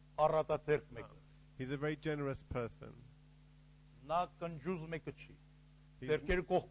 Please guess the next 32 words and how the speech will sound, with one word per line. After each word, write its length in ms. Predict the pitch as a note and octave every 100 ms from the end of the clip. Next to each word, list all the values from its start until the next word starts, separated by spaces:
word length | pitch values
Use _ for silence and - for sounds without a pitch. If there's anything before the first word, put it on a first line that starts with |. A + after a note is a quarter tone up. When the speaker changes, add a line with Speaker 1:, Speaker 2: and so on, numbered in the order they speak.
| -
Speaker 1:
չի։ 80 | D3
Speaker 2:
he's 200 | C#3+ D3+
not 200 | D3+ -
stingy. 540 | - D3 B2+ G#2 G#2 G#2+ - - - - - A#2+
Speaker 1:
Նա 140 | D#3 F#3+ - -
բաց 300 | - D3 - -
է։ 100 | - - - - -
Speaker 2:
He's 200 | A#2+ -
generous. 560 | C3+ A#2 G#2+ G#2+ G#2+ - - - - - -
Speaker 1:
Ձեռքերը 500 | E3 E3+ - G#3 G#3+ - -
բացեց։ 680 | E3 E3 - - A3+ - - - - - -
Speaker 2:
He 120 | C#3+
opened 380 | D#3+ D#3 - D3
his 160 | C3 -
hands 600 | C#3 C3 B2+ C#3 D3+ - - -
Speaker 1:
Եվ 180 | C#3+ D3
օրհնեց։ 400 | C3+ - - - - - -
Speaker 2:
and 240 | A#2+ A2+
blessed 320 | B2+ B2 - -
them. 200 | - - - - -
Speaker 1:
Առատորեն։ 640 | F3+ F#3 F3+ F3 F3 D3 - - - - -
Speaker 2:
Blessed 260 | C3+ -
them 100 | C3+
abundantly. 600 | B2+ - B2+ A#2 A#2 B2
Speaker 1:
Նախքան 380 | F#3+ G3 G#3 G3
երկինքը 520 | F3+ D3+ F3+ E3+ D#3+
երթար։ 320 | C#3 - G#2 - - -
Speaker 2:
Before 340 | A#2+ D#3+ D#3+
he 100 | D3
rose 300 | C3+ C3 C3
to 120 | -
heaven. 360 | A#2 A#2+ G#2+